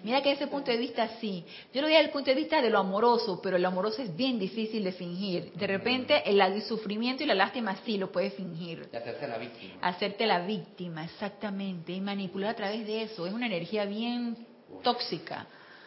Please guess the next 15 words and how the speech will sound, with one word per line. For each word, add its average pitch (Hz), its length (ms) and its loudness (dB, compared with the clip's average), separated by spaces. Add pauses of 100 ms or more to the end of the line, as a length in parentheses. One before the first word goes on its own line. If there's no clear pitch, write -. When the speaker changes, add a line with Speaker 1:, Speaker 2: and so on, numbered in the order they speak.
(340)
Speaker 1:
Entonces, 220 520 2 (1400)
sí 254 120 2
es 285 80 8
posible, 233 760 -2 (800)
pero 180 140 -2
ya 180 120 0
sabemos 180 640 -2 (460)
que 180 100 -2
eso - 400 -6 (340)
va 170 140 2
a 180 140 -2
repercutir 170 560 -8
en 170 80 -8
nosotros 143 480 -12
mismos. - 480 -16